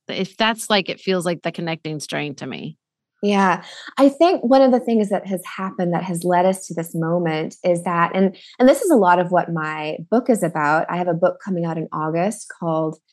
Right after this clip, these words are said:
Speaker 2: Beijing Rules, How China Weaponized Its Economy to Confront the World. And, and what I write about is how, you know, uh, right around maybe mid twenty twenty, the Chinese government, Xi Jinping, seemed to have determined that the West's time was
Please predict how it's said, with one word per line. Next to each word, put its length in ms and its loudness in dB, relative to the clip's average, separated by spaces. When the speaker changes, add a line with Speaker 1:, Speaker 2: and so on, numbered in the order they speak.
Speaker 2:
Beijing 480 6
Rules, 680 0
How 100 -4
China 340 -4
Weaponized 720 -4
Its 140 -18
Economy 500 -6
to 120 -16
Confront 420 -12
the 100 -8
World. 400 -6
And, 220 -4
and 100 2
what 140 6
I 100 4
write 240 2
about 400 -2
is 160 -8
how, 400 -4
you 80 4
know, 160 8
uh, 200 6
right 240 6
around 460 4
maybe 320 0
mid 560 2
twenty 260 -6
twenty, 560 -6
the 120 0
Chinese 380 2
government, 480 0
Xi 180 -4
Jinping, 540 -2
seemed 440 4
to 80 2
have 160 -2
determined 560 -2
that 160 -4
the 80 -2
West's 420 -2
time 300 -12
was 120 -6